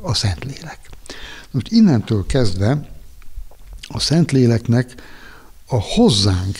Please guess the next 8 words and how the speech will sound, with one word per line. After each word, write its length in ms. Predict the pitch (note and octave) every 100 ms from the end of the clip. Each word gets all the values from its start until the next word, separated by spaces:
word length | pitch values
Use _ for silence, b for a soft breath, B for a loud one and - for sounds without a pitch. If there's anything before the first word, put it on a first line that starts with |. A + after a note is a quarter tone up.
| -
keresztényekhez, 960 | F3 C#3+ A#2+ - A#2 G2+ G#2+ - C3
hívőkhöz 680 | - E3 A#2 A2 - A2+ G2+
való 360 | G2 G#2+ G#2 F#2+ B B - F2
viszonya 680 | D3+ - - F2 - C3 - - -
lesz 320 | A2+ A#2 -
az 100 | G#2
igazi 380 | C#3+ A#2+ F#2+ G#2+
kérdés. 600 | - F2 E2+ - -